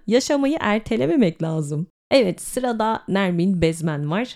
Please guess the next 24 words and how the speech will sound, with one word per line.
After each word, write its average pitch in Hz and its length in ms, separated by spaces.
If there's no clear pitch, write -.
E, 165 180
o 170 120
da 160 80
çok - 300
okuru 160 320
olan 156 300
bir 147 80
yazar. 156 500
Kurt - 240
Seyit 160 340
ve 147 80
Şura 156 440
kitabı 165 480
dizi 160 200
olmuştu 147 480
biliyorsunuz. 156 520
Nermin 269 380
Bezmen, 214 440
e, - 220
kendisine 208 460
yirmi 180 420
yaş 180 260
mektubu 151 340
yazarken 175 560